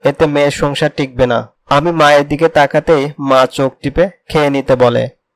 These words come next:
আমার হাতে থালা ধরিয়ে দিয়ে উঠে গিয়ে বাবাকে বলে, "মিতা আসুক, ও কথা বলবে, তুমি শান্ত হও। আমরা তো জানি মনি এমন হুটহাট কাজ করার মেয়ে না, নিশ্চয় কিছু হয়েছে, আমি বুঝিয়ে পাঠিয়ে দেব।"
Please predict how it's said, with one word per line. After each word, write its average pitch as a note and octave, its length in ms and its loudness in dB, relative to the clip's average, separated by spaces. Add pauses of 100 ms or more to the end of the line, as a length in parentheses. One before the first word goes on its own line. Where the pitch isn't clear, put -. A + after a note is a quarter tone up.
(140)
আমার C3+ 220 2
হাতে C3 280 -2
থালা C3 320 0
ধরিয়ে C3+ 300 -4
দিয়ে C#3+ 280 0 (400)
উঠে D3+ 280 -2
গিয়ে E3+ 180 2
বাবাকে C3 380 2
বলে, B2 340 0 (580)
"মিতা D3 360 2
আসুক, C3+ 440 -2 (140)
ও C#3+ 100 -2
কথা D3 280 2
বলবে, A#2+ 400 0 (320)
তুমি C#3+ 140 -6
শান্ত C#3+ 380 -2
হও। A#2+ 280 0 (480)
আমরা D3 260 2
তো E3+ 140 0
জানি B2+ 400 0 (280)
মনি C#3 260 0
এমন C#3+ 240 2
হুটহাট C#3 400 -2
কাজ C3+ 260 0
করার C#3 280 2
মেয়ে B2+ 240 2
না, A#2+ 220 -2 (480)
নিশ্চয় D3+ 360 -2
কিছু E3+ 280 -4
হয়েছে, D#3+ 480 2 (380)
আমি D#3 200 -2
বুঝিয়ে C#3+ 340 -2
পাঠিয়ে C3 340 0
দেব।" A#2+ 300 0